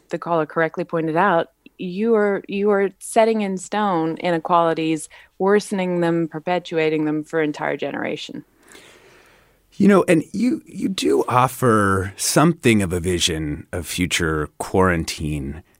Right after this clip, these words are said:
Speaker 2: but it's sort of one in which everyone is kind of under surveillance for future disease. Like, no one's fully quarantined, but everyone's, like, a little bit quarantined.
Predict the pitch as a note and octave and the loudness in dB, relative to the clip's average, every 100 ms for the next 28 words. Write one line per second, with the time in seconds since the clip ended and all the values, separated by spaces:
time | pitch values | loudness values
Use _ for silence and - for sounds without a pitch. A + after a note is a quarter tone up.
0 | _ _ _ - C3+ B2+ - F#3+ G#3 D#3+ | _ _ _ 0 2 2 2 2 2 0
1 | D3 D#3 D3+ D3 C3 A2+ B2 A2+ G#2+ - | -2 2 4 4 2 0 0 2 2 0
2 | - - - - G2 G#2 A2 G#2 G2 - | -2 -2 -6 -8 -4 0 2 2 2 -4
3 | - A#2 C#3+ D#3+ D3 C#3+ D3 D3+ D3 D#3 | -2 4 6 6 4 2 4 4 2 0
4 | C#3+ D#3+ E3 D#3+ - D3+ D#3 D3 D3+ D#3 | 4 6 6 2 -2 0 0 2 4 4
5 | C3+ B2 D#3+ D#3 - - C3 C#3 D3+ - | 4 6 6 6 2 0 4 4 4 4
6 | D3+ D#3 D3 D#3+ D#3+ G#2+ G#2+ A#2+ A2 G2+ | 2 4 4 4 4 4 2 4 4 2
7 | G2 F2+ - G#2 A2 E3 E3 - - F#3 | 0 -2 -4 -2 0 0 0 -4 4 4
8 | F#3+ - F#3+ | 4 2 2